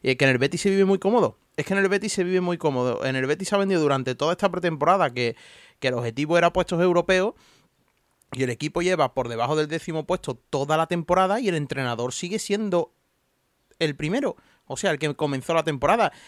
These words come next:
Y recordemos partidos horrorosos ya en pretemporada del Betis. Creo que contra el Quet-, eh,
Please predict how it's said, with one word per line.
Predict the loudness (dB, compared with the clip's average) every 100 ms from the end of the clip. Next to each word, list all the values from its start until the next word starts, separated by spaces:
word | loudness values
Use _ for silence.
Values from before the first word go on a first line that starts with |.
| -10
Y | -4 -4
recordemos | -4 -2 -2 -2 -4
partidos | -2 -4 -2 -4 0
horrorosos | 0 0 -2 -2 -4
ya | -2
en | -2
pretemporada | -2 -4 0 0 2
del | 0
Betis. | -2 -2 -2
Creo | -2 -2 -2
que |
contra | -6 -2 -2
el | -4 -10
Quet-, | -4 -2 -2 -6
eh, | -6